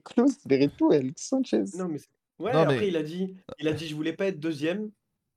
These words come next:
Speaker 2: Euh, la frustration d'être deuxième, euh, pour un club comme l'O M est trop grande, je pouvais pas accepter. Euh, je
Speaker 1: Ça,
Speaker 2: suis
Speaker 1: c'est
Speaker 2: parti.
Speaker 1: beau.
Speaker 2: Si, si
Speaker 1: Ça,
Speaker 2: j'étais
Speaker 1: c'est beau.
Speaker 2: incapable de diriger l'O M pour être premier, je suis parti. Mais frérot,
Speaker 1: Ça,
Speaker 2: dans
Speaker 1: c'est
Speaker 2: tous
Speaker 1: beau.
Speaker 2: les cas,
Speaker 3: Ouais.
Speaker 2: enfin, si l'O M a un effectif pour finir devant Paris, tu n'es pas l'entraîneur, cousin.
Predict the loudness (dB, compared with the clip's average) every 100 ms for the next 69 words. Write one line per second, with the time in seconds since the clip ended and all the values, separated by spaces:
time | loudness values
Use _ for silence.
0 | _ _ -8 -4 -2 -2 -2 -2 -2 -2
1 | -4 -8 -8 -6 -6 -6 -6 -6 -4 -2
2 | -2 -2 -4 -6 -8 -6 -6 -6 -6 -4
3 | -4 -6 -8 -4 -4 -6 -12 -10 -4 -4
4 | -2 -6 -6 -10 -6 -8 -8 _ _ _
5 | -10 -2 0 2 4 2 2 -8 -20 _
6 | _ 0 2 2 2 0 -2 -2 -6 -4
7 | -6 -6 -4 -4 -4 -6 -6 -4 -2 -4
8 | -8 -16 -16 -16 -16 _ _ _ -16 -4
9 | 0 2 2 2 0 -2 -6 -6 -8 -8
10 | -10 -8 -8 -8 -6 -2 0 0 -2 -4
11 | -6 -6 -12 -12 -14 -14 -10 -8 -6 -10
12 | -10 -10 -10 -12 -16 -12 -8 -4 -2 -2
13 | -2 -2 -2 -2 -6 -10 -8